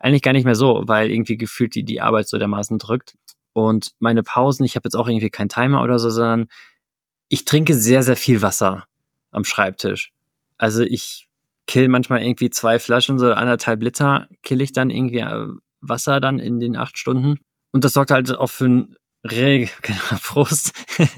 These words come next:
Jan trinkt gerade hier. Äh,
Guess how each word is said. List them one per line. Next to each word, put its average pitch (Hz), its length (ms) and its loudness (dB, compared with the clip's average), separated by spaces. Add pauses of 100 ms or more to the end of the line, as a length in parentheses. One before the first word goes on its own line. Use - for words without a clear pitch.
(420)
Jan 107 180 0
trinkt 113 300 -2
gerade 117 280 2
hier. 117 200 -2 (480)
Äh, 120 240 2